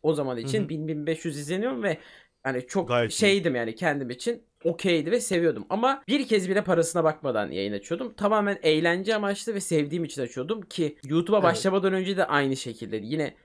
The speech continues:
Speaker 1: Twitch'e başladım, seviyorum, eğleniyorum. Hiç parasına bakmıyorum ki kazanmıyordum. Kazanmıyorum yani.
Speaker 2: Hı hı.
Speaker 1: Sıfır reklam falan. YouTube'a başlamadan önce literally bana dedi ki, "Ya Vahit,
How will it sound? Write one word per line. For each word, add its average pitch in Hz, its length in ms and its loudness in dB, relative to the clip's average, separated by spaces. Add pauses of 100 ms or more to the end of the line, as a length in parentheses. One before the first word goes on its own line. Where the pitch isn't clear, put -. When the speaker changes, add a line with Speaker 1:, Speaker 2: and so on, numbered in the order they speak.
(120)
Speaker 1:
Twitch'e 135 320 0
başladım, 202 460 0
seviyorum, 175 480 2
eğleniyorum. 175 440 2
Hiç - 360 -8
parasına 170 400 0
bakmıyorum 170 380 0
ki - 120 -16
kazanmıyordum. 143 720 -2 (260)
Kazanmıyorum 95 460 -6
yani. 85 220 -6
Speaker 2:
Hı 127 40 -4
hı. 120 220 -8
Speaker 1:
Sıfır 151 300 -4
reklam 107 360 -4
falan. 156 320 -2
YouTube'a 220 460 2
başlamadan 233 560 0
önce 175 360 -2 (140)
literally 214 440 2
bana 214 240 2
dedi 247 200 0
ki, 113 320 -2
"Ya 180 220 4
Vahit, 208 400 2